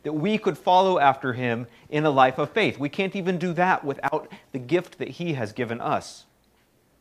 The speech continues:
Faith even changes the way that we look at faith. When we are looking and contemplating what faith means while we're walking with God, we understand that faith is not just some sort of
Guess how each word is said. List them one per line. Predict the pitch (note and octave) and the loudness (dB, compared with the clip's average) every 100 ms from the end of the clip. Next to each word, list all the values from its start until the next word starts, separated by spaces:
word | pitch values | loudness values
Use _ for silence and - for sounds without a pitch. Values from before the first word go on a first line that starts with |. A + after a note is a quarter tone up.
| _ _ _ _ _ _ | _ _ _ _ _ _
Faith | _ - A3+ A#3 - | _ -2 0 0 -2
even | F#3+ G3 F3+ | -4 -2 0
changes | D#3 F3+ E3+ D#3 | 2 2 0 0
the | C#3 | 2
way | D3 | 2
that | D3+ | 2
we | D3+ | 0
look | D3+ D3+ | -2 -2
at | C#3+ | -4
faith. | - E3 - - _ _ _ _ _ _ _ _ _ _ _ _ _ _ _ _ _ | -2 -4 -4 -16 _ _ _ _ _ _ _ _ _ _ _ _ _ _ _ _ _
When | C3+ D3+ | -6 -2
we | E3 | 0
are | D3+ D3+ D3 - - | 4 4 4 -4 -2
looking | D3+ G#3 G#3 F3 | 2 4 4 2
and | D3 C#3+ | 0 0
contemplating | - F3 F3 D3 D3+ C#3+ C3+ | 4 4 2 2 4 4 4
what | D#3 - | 2 2
faith | E3+ D#3 D3+ | 0 0 0
means | D#3+ F3 D#3 C3+ - - - | -2 0 0 -4 -10 -6 2
while | C#3+ | 4
we're | D3 | 6
walking | D3 C3+ D3+ - E3+ | 4 6 4 4 0
with | C3 B2 | -2 4
God, | D3 D3 | 6 6
we | B2+ C#3+ | 6 0
understand | E3 D3+ - D#3+ C3 | 0 -2 0 0 0
that | A2+ | -2
faith | - F3 F3+ - | 0 2 2 0
is | C#3+ C3 | -4 0
not | D3 E3+ D#3+ D3+ | 4 4 4 0
just | B2+ D3+ - - | 2 4 2 -2
some | E3+ D3+ | -2 -2
sort | - D#3 C#3 | -2 0 2
of | C3 | 2